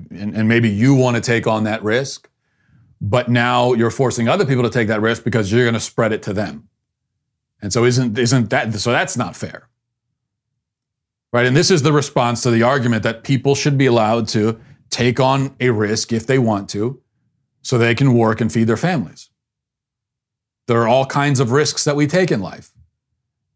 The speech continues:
And generally, we, we, we let adults decide if that's a risk that they think is worth taking.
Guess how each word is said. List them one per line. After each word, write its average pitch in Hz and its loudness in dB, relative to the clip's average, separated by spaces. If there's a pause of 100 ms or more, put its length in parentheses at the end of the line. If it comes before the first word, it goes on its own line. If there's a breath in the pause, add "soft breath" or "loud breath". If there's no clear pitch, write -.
(140)
And 120 2
generally, 147 2
we, 113 4
we, 123 2 (1000)
we 113 2
let 117 0 (300)
adults 113 -2 (100)
decide 127 0
if 110 -6
that's 113 -2
a 120 2
risk 110 -2
that 113 -2
they 104 -2
think 117 -4
is 117 -4
worth 143 -2
taking. 190 -4